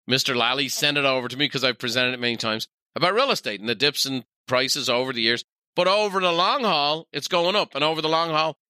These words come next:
real estate goes up. You hold real estate long enough, it goes up. But right now, there's a reset of the market. There's a reset of the economy.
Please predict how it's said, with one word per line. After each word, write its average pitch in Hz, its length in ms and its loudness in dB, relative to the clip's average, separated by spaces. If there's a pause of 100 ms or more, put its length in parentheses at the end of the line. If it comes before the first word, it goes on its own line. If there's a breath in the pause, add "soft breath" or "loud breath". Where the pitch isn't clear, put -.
(120)
real 151 160 2
estate 151 260 0
goes 143 200 2
up. 147 160 0
You 151 180 2
hold 185 280 0
real 190 140 2
estate 175 260 0
long 135 180 0
enough, 139 220 -4
it 135 100 -10
goes 127 240 0
up. 127 160 -2 (680)
But 135 100 2
right 165 220 2
now, 160 140 2
there's 160 220 0
a 180 80 -2
reset 165 400 2
of 143 60 -4
the 135 60 -2
market. 127 440 -2
There's 131 180 0
a 135 60 0
reset 131 360 2
of 117 40 -4
the 113 80 -2
economy. 131 580 -2